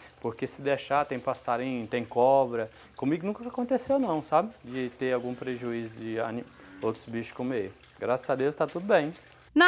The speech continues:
Speaker 2: área de engorda, elas são alimentadas três vezes ao dia. Essas aqui já estão com quatro meses.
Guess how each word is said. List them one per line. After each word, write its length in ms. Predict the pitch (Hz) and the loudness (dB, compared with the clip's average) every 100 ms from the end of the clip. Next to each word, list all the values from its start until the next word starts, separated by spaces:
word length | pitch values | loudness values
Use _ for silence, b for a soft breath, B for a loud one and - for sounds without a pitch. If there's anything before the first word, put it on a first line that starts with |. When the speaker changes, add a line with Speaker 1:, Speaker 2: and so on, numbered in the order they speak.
| 359 | 10
Speaker 2:
área 140 | 359 | 8
de 140 | 277 302 | 4 4
engorda, 540 | 190 190 247 247 180 | 6 8 8 6 6
elas 280 | 175 220 262 | 8 8 6
são 180 | 302 311 | 6 8
alimentadas 720 | 285 202 175 214 226 196 - - | 8 6 6 6 6 4 2 4
três 400 | 247 370 339 202 | 6 6 2 6
vezes 400 | 226 240 240 226 | 6 6 4 6
ao 180 | 254 | 6
dia. 380 | 247 180 165 151 - b b | 4 2 0 -2 -6 b b
Essas 300 | 180 180 185 | 2 4 2
aqui 420 | 185 247 277 247 | 2 6 6 6
já 180 | 196 214 | 6 4
estão 320 | 220 247 254 | 4 4 4
com 220 | 247 190 | 4 2
quatro 420 | - 277 427 403 | 6 6 6 4
meses. 520 | 247 165 143 156 151 | 4 4 2 -2 -8